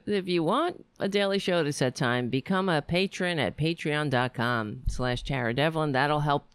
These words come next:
keep the show going and growing and one day at a time, right?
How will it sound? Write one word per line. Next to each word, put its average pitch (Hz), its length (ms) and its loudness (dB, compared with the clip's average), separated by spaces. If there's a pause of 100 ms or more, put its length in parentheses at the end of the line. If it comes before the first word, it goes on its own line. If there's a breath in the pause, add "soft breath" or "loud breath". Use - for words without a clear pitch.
(100)
keep 151 220 -4
the 143 80 -2
show 143 260 0
going 135 400 0
and 123 160 -2
growing 131 480 0
and 110 220 -2 (760 soft breath)
one 147 220 0
day 143 200 2
at 131 60 0
a 127 60 2
time, 71 380 -4
right? 131 300 -2